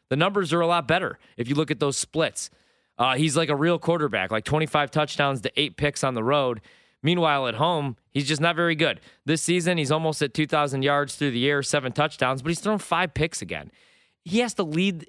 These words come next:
He has, he's the leading rusher on that team. That's the other problem. When you draft a running back number two overall, which I never recommend,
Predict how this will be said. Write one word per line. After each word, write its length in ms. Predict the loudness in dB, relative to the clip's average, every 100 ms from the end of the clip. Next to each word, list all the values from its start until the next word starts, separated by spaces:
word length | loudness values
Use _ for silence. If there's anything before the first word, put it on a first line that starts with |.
| _
He 300 | -4 0 2
has, 280 | 2 0 0
he's 220 | -2 0
the 80 | 0
leading 320 | 2 2 2
rusher 360 | 2 0 0 0
on 100 | 2
that 200 | 0 0
team. 300 | -2 -4 -2
That's 180 | -2 0
the 80 | 0
other 140 | 0
problem. 320 | 0 -2 0 -2
When 100 | -2
you 100 | 0
draft 320 | 0 0 0
a 40 |
running 260 | 0 0 0
back 220 | 0 0
number 220 | -2 -2
two 340 | -2 0 2 2
overall, 460 | 0 0 2 2
which 160 | 0 -2
I 60 | 0
never 220 | 0 0
recommend, 520 | -2 -4 -6 -4 -4